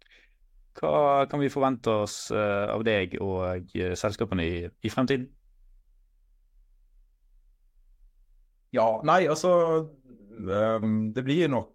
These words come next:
Speaker 2: eh, vi har i hvert fall ett venneselskap til som skal live nå i løpet av de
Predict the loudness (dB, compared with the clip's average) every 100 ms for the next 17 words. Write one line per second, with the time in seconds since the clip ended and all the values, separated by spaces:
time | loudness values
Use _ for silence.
0 | _ 0 2 2 2 2 2 0 0 0
1 | 0 0 -6 -8 -10 _ _ -2 -2 -2
2 | -6 -2 -4 -2 -4 -2 -6 -2 0 0
3 | 0 -4 -8 -8 -8 -2 0 2 0 -4
4 | -4 -4 -4 -4 -2